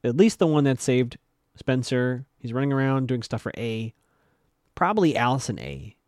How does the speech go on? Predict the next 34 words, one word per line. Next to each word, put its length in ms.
is 120
my 140
guess. 520
I 80
think 220
Jason 560
doesn't 320
know 200
what 140
happened 360
because 360
he 140
was 420
drugged 360
or 80
something. 460
I 80
think 120
there's 140
a 40
piece 220
of 180
the, 100
sh-, 180
the 80
puzzle 340
that 140
he 160
knows. 580
He 100
just 120
wasn't 240
drunk, 300
right? 220